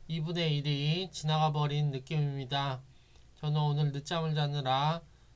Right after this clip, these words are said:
또 시간을 제대로 활용하지 못했습니다. 참 아쉬움이 남는 주말이지만, 어,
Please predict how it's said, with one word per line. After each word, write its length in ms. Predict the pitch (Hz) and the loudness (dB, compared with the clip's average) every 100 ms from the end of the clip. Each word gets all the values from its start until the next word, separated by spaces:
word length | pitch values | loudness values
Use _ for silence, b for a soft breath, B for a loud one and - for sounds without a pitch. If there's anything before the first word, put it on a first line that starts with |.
| B | B
또 140 | - 147 | -6 -6
시간을 480 | - 175 170 160 | -4 -4 0 0
제대로 340 | 147 139 147 143 | -2 -2 -2 -2
활용하지 460 | 165 170 165 147 | -2 -2 -2 -2
못했습니다. 800 | 135 131 151 147 151 135 131 135 120 - B B B B B - | -2 -2 -2 -2 -4 -4 -2 -2 -4 -12 B B B B B -12
참 100 | 131 | -4
아쉬움이 480 | 127 131 170 156 147 | -2 -2 -2 0 0
남는 420 | 131 135 139 147 | -2 -2 0 -2
주말이지만, 920 | - 143 143 131 131 123 120 135 170 - - B B B B B B - | -2 -4 -2 -4 -6 -6 -2 -2 -4 -8 -20 B B B B B B -12
어, 420 | 113 107 107 120 | -6 -6 -6 -8